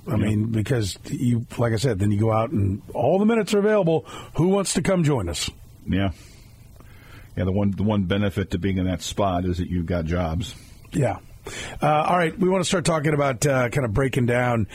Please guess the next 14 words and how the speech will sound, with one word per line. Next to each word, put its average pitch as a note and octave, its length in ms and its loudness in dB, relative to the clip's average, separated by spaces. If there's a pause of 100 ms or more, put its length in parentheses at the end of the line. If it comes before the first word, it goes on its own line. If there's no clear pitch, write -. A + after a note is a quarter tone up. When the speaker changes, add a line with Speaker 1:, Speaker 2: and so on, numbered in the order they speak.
(200)
Speaker 1:
how C#3+ 160 2
this C#3 160 0
game C3+ 240 2
might B2 160 2
be A#2+ 140 0
played, C#3 420 2
how A#2+ 160 2
they A2+ 120 2
might G#2+ 220 2
defend, D3 540 0
how A2 200 2
they G2 100 2
might F#2+ 180 0
attack, C#3 460 -2